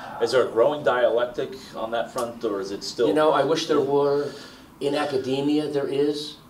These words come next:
Speaker 1: Has your work had some impact in terms of at least moving the needle? That you've developed some of the administrative apparatus
Speaker 2: Yeah, yeah.
Speaker 1: within both of the major organizations here
Speaker 2: Yeah.
Speaker 1: that, that could prove to be a legacy of, of some kind.
Speaker 2: Hopefully so.
Speaker 1: Yeah.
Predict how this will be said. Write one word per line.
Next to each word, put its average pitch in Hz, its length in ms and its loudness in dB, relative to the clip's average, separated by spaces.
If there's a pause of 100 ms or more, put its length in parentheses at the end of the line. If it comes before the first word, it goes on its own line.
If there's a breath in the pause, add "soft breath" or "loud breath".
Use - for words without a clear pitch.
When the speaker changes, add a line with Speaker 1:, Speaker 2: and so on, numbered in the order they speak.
(220)
Speaker 1:
Has 123 140 0
your 147 120 0
work 143 180 2
had 120 260 -2
some 110 160 -10
impact 110 360 -8
in 98 80 -10
terms 95 200 -14
of 92 120 -8
at 90 120 -6
least 101 220 -12
moving 98 300 -10
the 92 80 -6
needle? 120 480 -4 (240)
That 147 160 -6
you've 147 240 -4
developed 143 420 4
some 135 100 -8
of 120 80 2
the 110 60 0
administrative 104 720 -2
apparatus 92 560 -6
Speaker 2:
Yeah, 131 240 6
yeah. 135 200 8
Speaker 1:
within - 160 0 (420 loud breath)
both 113 200 4
of 104 60 -6
the 98 100 -4
major 95 260 -6
organizations 92 840 -4
here 90 240 -6
Speaker 2:
Yeah. 113 140 2
Speaker 1:
that, 113 200 0
that - 140 -6 (240)
could 110 200 -10
prove 101 300 -10
to - 60 -14
be 90 120 -10
a - 60 -6
legacy - 420 -8
of, - 240 -14
of - 140 -12
some - 180 -14
kind. - 360 -10 (540 loud breath)
Speaker 2:
Hopefully 277 360 6
so. 208 460 6
Speaker 1:
Yeah. 98 300 2